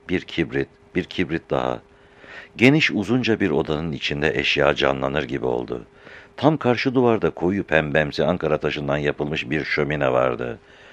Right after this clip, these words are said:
Şömine tablasının orta yerinde koyu kırmızı fanuslu, gövdesi işlemeli, madenden yüksek bir konak lambası duruyordu. Fakat ben küçük bir toprak kandili yaktım. Avuç içi şeklinde ve avuç içi kadar bir şey.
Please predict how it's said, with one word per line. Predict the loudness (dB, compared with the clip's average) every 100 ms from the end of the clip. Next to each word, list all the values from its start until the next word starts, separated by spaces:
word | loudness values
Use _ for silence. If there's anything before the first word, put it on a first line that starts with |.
| -20 -14 0
Şömine | 6 8 8 6
tablasının | 6 6 4 2 0
orta | 2 2 2 -2
yerinde | 0 -2 -2 -2
koyu | 2 2 2
kırmızı | 0 0 0 -2
fanuslu, | 0 2 2 0 -6 -2 -2 -2 -8 -10 6
gövdesi | 6 8 2 0 0
işlemeli, | 2 2 2 0 0
madenden | 4 6 6 2 2 0
yüksek | 2 -2 0 0 2
bir | -2
konak | 0 2 2 2
lambası | 2 2 0 -2 -4
duruyordu. | -2 -2 -2 -4 -6 -6 _ _ _ -20 -20 -20 -20 -20 -8
Fakat | -2 2 2 2
ben | -2
küçük | -2 -6 -6 -2
bir | -2
toprak | 0 -2 -2 -6 -2
kandili | -2 -2 -2 -2
yaktım. | -2 -4 -6 -6 -6 -14 -20 -8 2
Avuç | 2 2 0
içi | -4 -2
şeklinde | 0 -2 -4 0 0
ve | 0 0
avuç | 2 2 0
içi | -4 -4
kadar | -2 2 2 0
bir | -4
şey. | -4 -6 -6